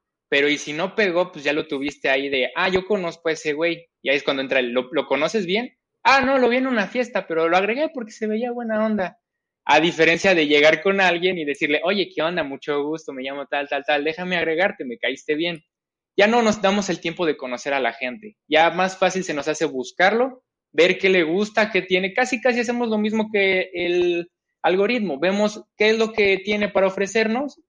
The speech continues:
y si nos gusta, pues le damos y le seguimos la amistad. Y si no nos gusta, lo descartamos. Ya no nos esperamos a conocer a alguien, ver, o sea, qué intereses tiene, porque habitualmente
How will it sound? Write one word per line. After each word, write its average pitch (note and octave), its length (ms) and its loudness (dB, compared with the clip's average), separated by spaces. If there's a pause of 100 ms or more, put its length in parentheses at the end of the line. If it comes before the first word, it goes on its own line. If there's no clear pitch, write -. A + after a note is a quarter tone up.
y F3 140 -4
si F#3 140 -4
nos G3 160 0
gusta, B3 420 0 (420)
pues C#3 300 4
le C3+ 160 2
damos F#3 320 0
y D3+ 40 0
le C3+ 100 0
seguimos C#3+ 340 -6
la C3+ 80 -2
amistad. A#2 380 -4 (440)
Y D#3+ 120 0
si E3+ 140 0
no G3 160 4
nos A3+ 180 4
gusta, A#3+ 640 2
lo D#3 160 2
descartamos. F#3+ 800 0
Ya D#3 160 2
no G#3 140 2
nos F#3+ 200 0
esperamos E3 540 0
a C#3+ 80 -2
conocer C3 420 -4
a F#3 200 6
alguien, F#3 480 -2 (320)
ver, D3+ 260 2
o D4 80 2
sea, C3 320 0
qué D3+ 60 -8
intereses D3+ 500 0
tiene, D3+ 320 -2
porque D3+ 260 -4
habitualmente G#3 1000 0